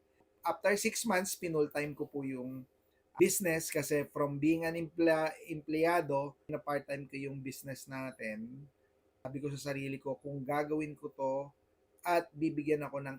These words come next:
income, tumbasan yung kinikita ko sa ngayon, dodoblihin pa yung kinikita ko, magpo-full-time po ako. And nangyari po yun. Kaya after six months, nag-full-time ako, ginawa ko yung business. And to cut the long story short,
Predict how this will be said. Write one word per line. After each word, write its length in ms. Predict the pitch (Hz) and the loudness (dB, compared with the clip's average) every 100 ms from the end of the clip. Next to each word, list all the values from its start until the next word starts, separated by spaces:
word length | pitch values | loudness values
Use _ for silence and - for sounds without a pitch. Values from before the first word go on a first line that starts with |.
| - 202 | -12 -10
income, 320 | 196 - 143 | -8 -4 4
tumbasan 480 | 220 196 185 160 156 | 4 4 4 4 2
yung 80 | |
kinikita 640 | 147 156 151 151 147 143 131 | -4 -6 -6 -6 -4 -4 -4
ko 80 | |
sa 160 | 135 139 | -6 -8
ngayon, 400 | 135 123 113 110 110 131 | -8 -8 -6 -8 -10 0
dodoblihin 1400 | 180 202 175 139 170 165 143 160 160 156 156 151 151 - _ _ _ | 2 4 2 8 8 8 2 4 4 2 -4 -8 -16 -20 _ _ _
pa 320 | 175 156 120 - _ _ _ _ _ 147 | 2 2 2 -8 _ _ _ _ _ -4
yung 160 | 147 | -2
kinikita 640 | 156 151 143 147 143 135 127 117 | -4 -6 -8 -8 -8 -8 -10 -10
ko, 160 | 117 | -16
magpo-full-time 800 | 120 123 131 - 127 113 123 120 113 | -14 -14 -14 -8 -8 -6 -10 -10 -10
po 240 | 113 104 | -12 -12
ako. 80 | _ - _ _ _ _ | _ -20 _ _ _ _
And 240 | 165 165 | 2 2
nangyari 400 | 175 208 202 165 | 0 2 2 2
po 160 | - 127 | -2 -6
yun. 240 | 120 113 | -6 -8
Kaya 240 | 120 120 123 | -6 -6 -6
after 160 | 139 | -8
six 240 | 135 160 - | -8 -8 -6
months, 240 | 147 135 | -10 -10
nag-full-time 560 | 131 - 123 139 143 156 | -14 -10 -10 -6 -6 -4
ako, 240 | 147 139 | -4 -4
ginawa 320 | 131 123 120 | -6 -6 -4
ko 160 | 113 127 | -4 -6
yung 160 | 127 123 | -6 -6
business. 920 | 131 135 - 135 131 143 - - - _ _ _ _ _ _ - | -6 -8 -8 -6 -6 -8 -14 -16 -18 _ _ _ _ _ _ -2
And 480 | 190 202 202 160 143 - - _ _ | 4 4 4 -4 -10 -14 -20 _ _
to 80 | - - | -8 0
cut 240 | 214 190 | 0 4
the 80 | 170 | 4
long 240 | 170 160 | 4 2
story 400 | - - 143 135 | -8 -8 -6 -6
short, 320 | - 131 123 | -8 -6 -6